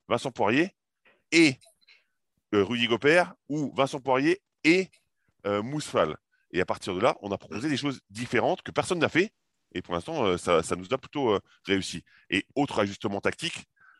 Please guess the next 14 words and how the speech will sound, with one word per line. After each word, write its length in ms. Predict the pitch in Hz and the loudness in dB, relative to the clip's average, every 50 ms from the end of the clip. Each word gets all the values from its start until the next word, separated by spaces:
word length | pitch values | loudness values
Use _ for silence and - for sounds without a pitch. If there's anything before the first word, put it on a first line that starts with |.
| _ - | _ -2
euh, 160 | 85 87 87 | -2 0 0
ce, 160 | 87 - 110 98 - | -2 -4 -8 -8 -8
celui 240 | - - 98 98 87 | -8 -6 -6 -4 -4
d'aujourd'hui. 460 | 92 90 87 117 123 131 107 85 - _ _ _ _ _ _ _ _ _ _ - | -4 -4 -4 -4 -4 -4 -6 -8 -10 _ _ _ _ _ _ _ _ _ _ -8
On 180 | 90 95 98 | -6 0 2
a, 180 | 104 104 104 107 - | 2 2 2 0 -2
on 100 | 104 101 | -6 -8
s'est 160 | - - 104 | -4 -4 -4
relayé 640 | 85 90 131 139 139 135 135 131 131 131 127 101 - _ _ _ _ | 0 0 0 2 4 2 4 4 2 2 2 0 -4 _ _ _ _
sur 280 | - - - 104 87 | -20 -10 -8 -6 -6
Doncic, 480 | 87 95 95 - - 165 175 - - - - _ _ | -4 -6 -6 -4 -4 -6 -4 -6 -8 -12 -12 _ _
on 80 | 90 101 | 0 2
l'a 100 | 107 101 | 2 2
fatigué, 520 | - 131 - - 117 104 120 151 175 175 | 2 -2 -2 -2 -2 0 2 2 2 0